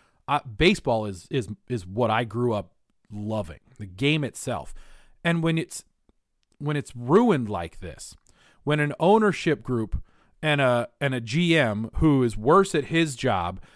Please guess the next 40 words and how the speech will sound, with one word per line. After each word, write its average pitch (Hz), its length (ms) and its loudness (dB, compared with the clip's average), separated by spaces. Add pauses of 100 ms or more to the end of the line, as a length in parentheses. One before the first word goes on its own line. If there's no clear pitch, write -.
(140)
than 131 360 0
anybody 170 520 0
else 143 200 2
has 123 160 -6
ever 143 160 0
been 131 200 0
at 127 120 -2
any 165 200 0
other 131 200 0
job, 107 480 0
more 143 240 4
than 131 120 -2
likely. 113 440 -2
Maybe, 147 400 0 (280)
maybe 196 260 0
the 170 120 0
guys 151 300 2
at 143 60 -8
Chernobyl 127 500 0
were 110 160 -2
worse 117 280 -4
at 110 120 -10
their 113 180 -2
job 92 320 -4
than 101 160 -4
he 120 220 -4
is 98 120 -6
at 95 100 -12
his 120 200 -8
job. 92 300 -8
I 113 140 -6
don't 101 180 -6
know. 101 320 -4 (800)
But 170 100 -2
when 185 160 2
they're, 175 240 0
when 170 220 -2
you're 160 140 2
that 151 340 4
bad 120 400 2